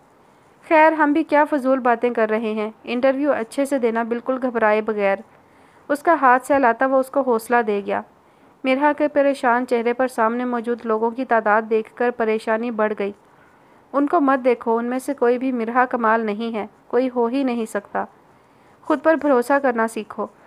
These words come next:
ख्वाबों की तकमील के लिए सबसे पहली शर्त खुद एतमादी है, समझी? वो इस बात में सर हिलाती कुर्सी पर जा टिक गई। शानदार ऑफिस पैसे के बेदरेग इस्तेमाल का मुंह बोलता सबूत था।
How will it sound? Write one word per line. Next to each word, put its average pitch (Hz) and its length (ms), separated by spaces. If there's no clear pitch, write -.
ख्वाबों 294 300
की 339 120
तकमील 294 440
के 302 120
लिए 311 160
सबसे 294 320
पहली 262 360
शर्त 247 280
खुद 254 260
एतमादी 202 560
है, 196 140
समझी? 233 480
वो 320 160
इस 320 120
बात 262 280
में 302 100
सर 254 220
हिलाती 262 460
कुर्सी 254 340
पर 269 180
जा 220 220
टिक 220 240
गई। 214 280
शानदार 359 540
ऑफिस 330 340
पैसे 269 340
के 311 100
बेदरेग 262 580
इस्तेमाल 240 440
का 254 140
मुंह 247 200
बोलता 233 360
सबूत 208 400
था। 196 260